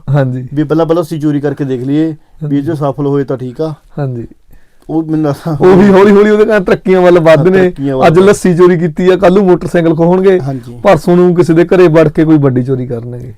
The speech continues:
Speaker 2: ਉਹ ਤਰੱਕੀ ਆ ਉਹਨਾਂ ਦੀ ਨਾ।
Speaker 1: ਮ, ਇਹਦਾ ਚੋਰੀ ਦਾ ਕਾਰਨ ਦੀਪ ਜੀ ਮੈਨੂੰ ਲੱਗਦਾ ਹੈ ਬੇਰੁਜ਼ਗਾਰੀ ਤੇ ਵਿਹਲਾਪਣ ਹੈ।
Speaker 2: ਹਾਂ, ਵਿਹਲਾਪਣ, ਬੇਰੁਜ਼ਗਾਰੀ ਤੇ ਬੇ-, ਜੇ ਬੇਰੁਜ਼ਗਾਰੀ ਆ ਤਾਂ ਡਰੱਗ ਆ।
Speaker 1: ਹਾਂਜੀ।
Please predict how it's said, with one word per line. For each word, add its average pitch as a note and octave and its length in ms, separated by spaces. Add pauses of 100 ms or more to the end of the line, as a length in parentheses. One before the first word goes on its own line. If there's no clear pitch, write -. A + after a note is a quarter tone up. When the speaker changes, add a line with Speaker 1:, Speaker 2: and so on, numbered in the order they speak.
(120)
Speaker 2:
ਉਹ D#3 120 (120)
ਤਰੱਕੀ D3+ 360
ਆ C#3 40
ਉਹਨਾਂ B2 160
ਦੀ C3+ 120
ਨਾ। C#3 140 (160)
Speaker 1:
ਮ, F3 160 (200)
ਇਹਦਾ B3 200
ਚੋਰੀ A3 360
ਦਾ G#3+ 100
ਕਾਰਨ F3+ 680
ਦੀਪ F3+ 200
ਜੀ F#3 120
ਮੈਨੂੰ F3 260
ਲੱਗਦਾ D#3 320
ਹੈ D3+ 240 (800)
ਬੇਰੁਜ਼ਗਾਰੀ D3+ 720 (120)
ਤੇ D3+ 100
ਵਿਹਲਾਪਣ C3+ 580
ਹੈ। G#2+ 140 (580)
Speaker 2:
ਹਾਂ, G#2+ 60
ਵਿਹਲਾਪਣ, E3 540
ਬੇਰੁਜ਼ਗਾਰੀ C#3+ 760
ਤੇ D3 60
ਬੇ-, D#3 200
ਜੇ D#3 280
ਬੇਰੁਜ਼ਗਾਰੀ F3+ 880
ਆ G3 160 (200)
ਤਾਂ G3+ 360
ਡਰੱਗ C#3+ 320
ਆ। D#3 180 (180)
Speaker 1:
ਹਾਂਜੀ। C3 320